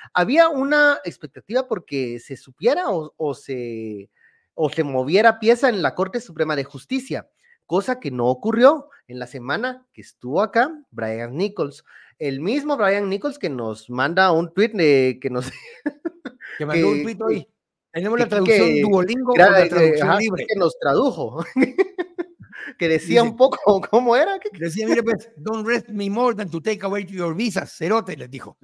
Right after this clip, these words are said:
Speaker 2: Porque
Speaker 1: <laughs> Miren, pues.
Speaker 2: es que no entienden, pues, les digo, "Miren, ya no entienden". Entonces, y ojo, ojo, el mensaje es muy claro. El mensaje es, hay algunos funcionarios del Ministerio Público,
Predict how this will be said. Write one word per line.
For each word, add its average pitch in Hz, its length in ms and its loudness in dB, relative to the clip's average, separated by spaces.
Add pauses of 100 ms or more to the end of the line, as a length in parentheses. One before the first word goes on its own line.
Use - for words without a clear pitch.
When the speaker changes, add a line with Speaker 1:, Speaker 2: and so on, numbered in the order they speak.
(240)
Speaker 2:
Porque 170 320 -4 (100)
Speaker 1:
<laughs> - 100 -20
Miren, 226 260 -2
pues. 214 240 -2
Speaker 2:
es - 60 -8
que 208 160 -8
no 170 180 -4
entienden, 214 580 -8
pues, 226 160 -6
les 214 80 -8
digo, 202 140 -10
"Miren, 208 180 -8
ya 190 120 -8
no 202 80 -10
entienden". 208 760 -4
Entonces, 151 280 -8 (220)
y 196 100 -6
ojo, 233 460 -4
ojo, 202 240 0
el 185 60 2
mensaje 190 460 0
es 240 40 0
muy 226 240 -2
claro. 214 400 -6 (200)
El 135 120 -10
mensaje 185 460 -6
es, 151 180 -14 (200)
hay 294 180 -2
algunos 214 440 -4
funcionarios 165 380 -8
del 180 100 -6
Ministerio 175 440 -6
Público, 247 460 -4